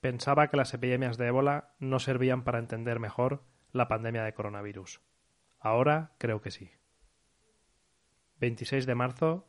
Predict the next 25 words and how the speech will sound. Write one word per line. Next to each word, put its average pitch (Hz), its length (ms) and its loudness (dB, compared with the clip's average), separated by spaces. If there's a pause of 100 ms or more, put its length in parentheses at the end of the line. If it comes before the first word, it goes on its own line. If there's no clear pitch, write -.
de 120 100 2
dos 110 160 -2
mil 113 120 -4
veinte. 98 380 -10 (1500)
El 127 120 0
doctor 127 360 6
lo 151 80 6
apunta 131 360 2
todo 117 180 2
en 110 60 -4
la 104 80 -6
pizarra. - 420 -12 (640)
No 135 160 4
quiere 135 240 6
dejar 127 300 2
a 120 40 0
nadie 107 220 -6
atrás. - 440 -18 (760)
Paciente 147 420 4
uno, 107 340 0 (480)
mejorando. 107 640 -6 (800)
Otro 135 280 4
paciente. 110 540 -4 (640)
Está 139 280 2
débil, 104 380 -2